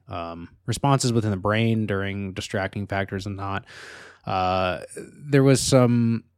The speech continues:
contradictory evidence suggesting that within the visual field, something that is distracting may actually be actively suppressed in order to allow you to focus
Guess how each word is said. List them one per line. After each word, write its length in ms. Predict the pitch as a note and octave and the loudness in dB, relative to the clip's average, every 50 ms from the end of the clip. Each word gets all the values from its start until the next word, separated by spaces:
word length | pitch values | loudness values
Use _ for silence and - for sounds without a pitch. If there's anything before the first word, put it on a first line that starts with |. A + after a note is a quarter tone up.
| _ _ _ _ _ _ _ _ | _ _ _ _ _ _ _ _
contradictory 680 | - - D#3 E3 D#3 D3 D#3 D3+ - C#3 C3+ C3+ - - | 2 4 6 6 6 6 6 4 6 4 2 2 4 6
evidence 400 | C#3+ C3+ B2 B2 B2 A#2+ A#2 - | 6 6 8 8 4 4 2 0
suggesting 420 | - A#2 A#2+ A2+ - - A#2+ A2+ | 0 2 2 2 2 0 -2 0
that 140 | A2 G#2 A2 | 0 0 2
within 580 | A#2 B2 - - D3+ D#3 E3 E3 E3 E3 E3 | 2 2 4 4 4 4 4 4 2 2 0
the 60 | D#3 C#3+ | 2 2
visual 300 | C#3+ D3 C#3 C3+ C#3 B2+ | 2 2 4 2 0 -2
field, 600 | - - C3 C3 B2+ B2 B2 B2 B2 B2 B2 - | 0 0 2 4 4 6 6 4 4 2 0 -4
something 380 | - - A#2+ A2+ - B2+ A#2+ A#2 | -2 -2 -2 0 0 0 2 4
that 120 | A2 G#2+ | 4 2
is 140 | A2 G#2+ F#2+ | 2 0 0
distracting 840 | - G#2+ - - - B2 A2+ A2+ A#2 - _ - A#2+ A#2 A2+ G#2+ - - - - - - - _ _ _ - | -2 -4 -6 -2 0 2 2 2 2 0 _ -2 -2 -2 -2 -4 -6 -12 -20 -20 -20 -20 -20 _ _ _ -4
may 360 | A#2+ A#2 B2 C3 C#3+ D3+ D3 | 2 4 4 6 6 4 2
actually 540 | - A#2+ B2+ C3 - - - C3+ B2+ B2+ A#2 | 2 2 0 0 0 -2 -2 0 2 2 2
be 220 | G#2 A#2 A#2+ - | 2 0 0 0
actively 560 | - A#2+ A#2 A#2 - - B2+ A2 A2+ A2+ G#2+ | 2 2 2 2 0 -2 -4 -2 0 -2 -2
suppressed 1120 | G2 - - - - - _ - - - - F#3 F#3 G#2+ - - - - - - - - - _ _ _ _ _ | -2 -4 -6 -6 -8 -10 _ -20 -10 -4 0 2 2 2 0 -2 -6 -8 -8 -8 -14 -20 -20 _ _ _ _ _
in 140 | - C3+ B2 | -6 -4 -4
order 160 | A#2+ A#2+ B2 | -2 -2 -4
to 220 | A#2 - - C3 A#2+ | -4 -4 -4 -2 -2
allow 340 | A2 A2 A2 G#2+ A2 A#2 | 0 0 2 4 4 4
you 240 | A#2+ A#2+ A2 A2 A2 | 4 4 2 0 -2
to 180 | G#2 - - G2+ | -2 -4 -8 -10
focus 920 | - - - - - B2 C3+ E3+ D#3+ - A2+ F2 E2+ - - - - - | -10 -10 -18 -2 6 8 8 8 8 4 -4 -4 -4 -6 -8 -8 -8 -12